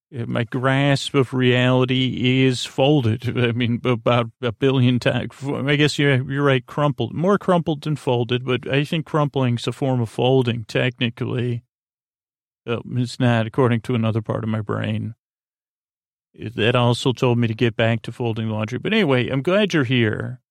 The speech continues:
I really hope this podcast can help. It doesn't work for everybody. I'm an acquired taste, clearly.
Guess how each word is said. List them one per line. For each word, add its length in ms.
I 60
really 360
hope 180
this 160
podcast 460
can 80
help. 160
It 80
doesn't 260
work 180
for 140
everybody. 300
I'm 100
an 80
acquired 460
taste, 480
clearly. 920